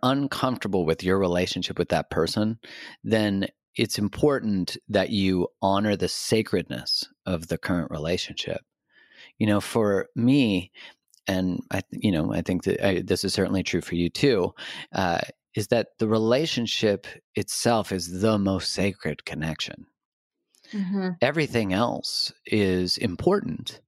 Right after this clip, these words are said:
Speaker 1: but it's not the sacredness of the union. And so my whole goal is to honor the sacredness of my partnership. And, and of course, that involves conversations like,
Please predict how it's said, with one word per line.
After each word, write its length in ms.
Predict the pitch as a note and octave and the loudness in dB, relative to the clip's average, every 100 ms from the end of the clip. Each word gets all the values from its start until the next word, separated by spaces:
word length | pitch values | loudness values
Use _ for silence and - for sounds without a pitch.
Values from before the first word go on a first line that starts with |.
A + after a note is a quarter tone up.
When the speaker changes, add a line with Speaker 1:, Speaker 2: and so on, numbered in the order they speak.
| _ _ - _ | _ _ -20 _
Speaker 1:
but 140 | A2 G#2 | 0 2
it's 220 | G2+ - | 0 0
not 260 | G#2 G#2+ - | 0 2 -2
the 60 | |
sacredness 680 | - F#2+ F2+ E2 D#2+ E2 - | -2 0 0 -2 0 -2 -2
of 140 | C#2 | -4
the 120 | - D#2 | -4 0
union. 540 | G#2 G2 D#2+ A1+ - - _ - - - | 0 0 -2 -8 -14 -20 _ -18 -16 -4
And 160 | A#2 A2 | -2 2
so 400 | A2+ A2 G2+ - - _ _ _ - | 2 4 2 -4 -16 _ _ _ -6
my 360 | - B2+ D3 D#3+ | 0 2 2 0
whole 380 | B2 A#2+ G2 | 2 2 2
goal 600 | F#2 G#2+ C#3+ G2 A1+ - _ _ _ _ | 2 2 4 2 -2 -8 _ _ _ _
is 280 | A#2 G2 - | 0 0 -2
to 440 | - G2+ F#2 E2+ - _ | -2 2 4 2 0 _
honor 360 | G2+ G2 G2+ F#2 | 0 2 2 0
the 140 | E2+ | 0
sacredness 640 | D#2+ F2+ E2+ D#2 E2 D#2+ - | 0 -2 0 -2 -2 -4 -4
of 500 | C2+ F2 E2 E2 - - | 0 0 0 -4 -12 -4
my 180 | F#2 F2+ | -2 -2
partnership. 640 | - F#2 E2 E2 - - - _ - - _ - | -2 -2 -2 -4 -4 -6 -8 _ -20 -20 _ 0
And, 500 | F#2+ F#2 F2+ E2 - - - - - _ _ _ _ _ - | 2 2 0 -2 -8 -18 -20 -20 -20 _ _ _ _ _ 0
and 100 | F#3+ | 0
of 120 | F3 | 2
course, 240 | B3 A3+ | 0 0
that 200 | - E3+ | 2 2
involves 480 | D#3+ E3 C#3 C#3 C3+ | 4 2 4 2 0
conversations 720 | - C#3+ C3 - C#3 B2+ A2 - | -2 0 2 2 2 0 -6 -2
like, 400 | G2 F2+ - | 0 0 -4